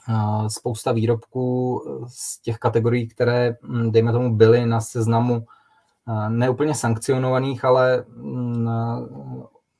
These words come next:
z těch segmentů, které nejsou úplně, eh, populární, tak, eh, se, se dováží přes Mexiko. To je jedna věc. Druhá věc, když se podíváme na obchodní bilanci mezi Spojenými státy a Čínou, tak zjišťujeme, že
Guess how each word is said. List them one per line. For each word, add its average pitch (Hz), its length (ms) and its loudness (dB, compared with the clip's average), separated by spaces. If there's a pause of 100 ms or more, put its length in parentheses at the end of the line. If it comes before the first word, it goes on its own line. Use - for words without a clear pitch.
(440)
z - 140 -12
těch 131 200 -6
segmentů, 127 560 -2
které 127 300 -2
nejsou 120 360 0
úplně, 123 540 -2
eh, 107 100 -2
populární, 117 760 0 (760)
tak, 113 220 0 (180)
eh, 113 420 2
se, 117 280 -4
se 117 160 -6
dováží 113 380 2
přes 113 200 -6
Mexiko. 113 640 0 (520)
To 135 100 -2
je 143 80 4
jedna 131 200 0
věc. 147 280 -2
Druhá 139 280 2
věc, 139 180 -2
když 117 160 -2
se - 100 -6
podíváme 139 280 -2
na 131 120 -2
obchodní 135 280 -6
bilanci 135 640 0
mezi 131 540 0
Spojenými 127 480 -4
státy 123 380 -2
a 123 40 -6
Čínou, 127 320 -4
tak 123 140 -2
zjišťujeme, 131 540 0
že 135 260 0